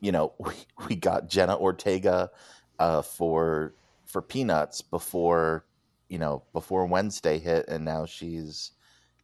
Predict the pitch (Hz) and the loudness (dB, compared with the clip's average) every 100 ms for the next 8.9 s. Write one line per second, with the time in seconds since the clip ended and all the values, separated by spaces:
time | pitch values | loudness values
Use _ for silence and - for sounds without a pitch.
0 | - 87 87 85 80 78 - 82 78 80 | -6 -2 -2 0 0 -2 -2 -2 -2 -2
1 | 82 98 - 78 76 85 _ _ _ _ | 0 -2 -4 -6 -6 -6 _ _ _ _
2 | _ _ _ - 80 78 76 73 76 _ | _ _ _ -4 -2 -2 -4 -8 -16 _
3 | _ _ _ _ _ - - 87 78 76 | _ _ _ _ _ -12 -2 0 2 0
4 | 73 71 _ _ _ _ _ _ _ _ | -2 -8 _ _ _ _ _ _ _ _
5 | _ _ _ _ _ _ _ _ - 117 | _ _ _ _ _ _ _ _ -2 2
6 | 95 92 - - - - - 92 92 - | 4 4 0 -10 -14 -18 -12 -6 -4 -6
7 | 82 98 95 95 110 95 80 - 90 104 | -4 -2 0 2 0 0 -4 -2 2 4
8 | 85 78 78 76 - 110 69 - | 4 2 -4 -4 -4 -4 -4 -8